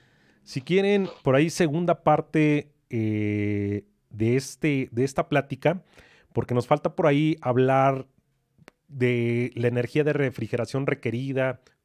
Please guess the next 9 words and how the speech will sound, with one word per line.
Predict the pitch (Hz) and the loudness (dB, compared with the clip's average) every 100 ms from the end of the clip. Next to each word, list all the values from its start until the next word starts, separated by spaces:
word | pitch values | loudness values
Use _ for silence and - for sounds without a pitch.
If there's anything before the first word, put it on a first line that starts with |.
| _ | _
cómo | 123 135 139 127 | -4 -2 -2 -4
determinarla. | 107 113 113 104 110 123 123 123 - _ _ _ _ _ | -4 -6 -4 -4 -4 -4 -4 -8 -10 _ _ _ _ _
Eh, | 117 107 110 110 | 4 4 6 -4
nos | 117 107 | -6 -2
falta | 135 151 143 | -2 0 0
todavía | 147 143 | 2 2
hablar | 143 139 143 139 - _ _ | 4 4 2 0 -8 _ _
del | 123 117 | -4 0
caudal, | 120 120 127 143 143 | 0 2 4 2 0